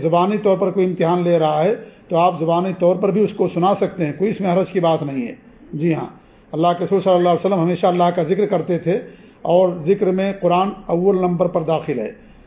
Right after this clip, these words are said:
اور کبھی آپ ناپاک بھی رہتے تھے، اس کے باوجود بھی ذکر کیا کرتے تھے۔ اور یہ حیض ایسی چیز ہے جو عورت کے اختیار میں نہیں کہ اسے ختم کر دے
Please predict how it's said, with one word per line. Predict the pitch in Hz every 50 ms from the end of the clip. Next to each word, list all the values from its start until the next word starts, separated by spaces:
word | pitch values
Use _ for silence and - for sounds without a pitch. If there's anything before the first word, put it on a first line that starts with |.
| - -
اور | - 156 170 185 175 175
کبھی | 180 165 185 185
آپ | 175 175 -
ناپاک | 165 170 165 180 180 185 190
بھی | 170 185 180
رہتے | 175 170 165 175 175 170
تھے، | 185 208
اس | 202 202 -
کے | 202
باوجود | 170 165 165 170 160 190 196 180
بھی | 202 202
ذکر | 165 202 - 175
کیا | 175 202 180 170
کرتے | 165 170 151 - 160 143
تھے۔ | - - 120 101 - - - - - - - _ -
اور | - 151 170 180 180
یہ | 190 190 156 -
حیض | 175 196 196 175 170
ایسی | 180 175 175 220 220
چیز | - 208 208 190 170 160
ہے | 160 180 226 240 - - - - - - -
جو | 170 160 190
عورت | - 170 170 185 202 196 196 -
کے | 196
اختیار | 175 170 - 185 175 180 185
میں | 185 185 196
نہیں | 220 247 262
کہ | 247 233
اسے | - - 208
ختم | 175 196 190 208 202 190
کر | - 196 180
دے | 175 160 185